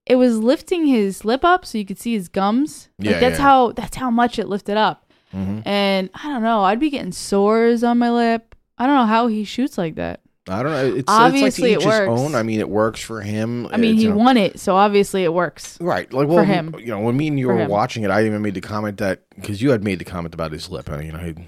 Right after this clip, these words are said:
Speaker 2: he had the Elvis lip. And we're like, "Oh,
Speaker 1: Mm-hmm.
Speaker 2: fucking lip that lip." And, um, so, a-, a-, and I pointed out, you know, there's a lot of archers that have, like, distinct things that they do,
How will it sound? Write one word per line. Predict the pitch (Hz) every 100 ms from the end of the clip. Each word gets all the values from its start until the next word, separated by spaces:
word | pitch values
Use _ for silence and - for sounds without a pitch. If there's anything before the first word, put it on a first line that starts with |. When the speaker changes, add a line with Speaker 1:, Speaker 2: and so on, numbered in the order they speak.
| 82
Speaker 2:
he |
had | 95 80
the | 82
Elvis | 82 76 73
lip. | 71 69
And | 80
we're | 78
like, | 82
"Oh, | 87 95 95 131 139
Speaker 1:
Mm-hmm. | 139 220
Speaker 2:
fucking | 226 247 101 101
lip | 101 107
that | 117 110 131
lip." | 131 135 - - - - _
And, | 127 110 110 107
um, | 98 87 85 80 _ _ _ _ _ _ _ _ _ _ _ _ 107
so, | - 123 - _ - - - _ _ -
a-, | 131 _
a-, | 120 85
and | 120
I | 98
pointed | 95 120 110
out, | 117 104
you |
know, | 92 78
there's | 117 120
a |
lot | 98 113 170
of | 135
archers | - 117 120 82 78 73
that | 92 80
have, | 85 92 85 80 90
like, | 95 95
distinct | 98 - - 110 92
things | - 85 50 - - - _ _ _
that | 90
they | 82 80
do, | 80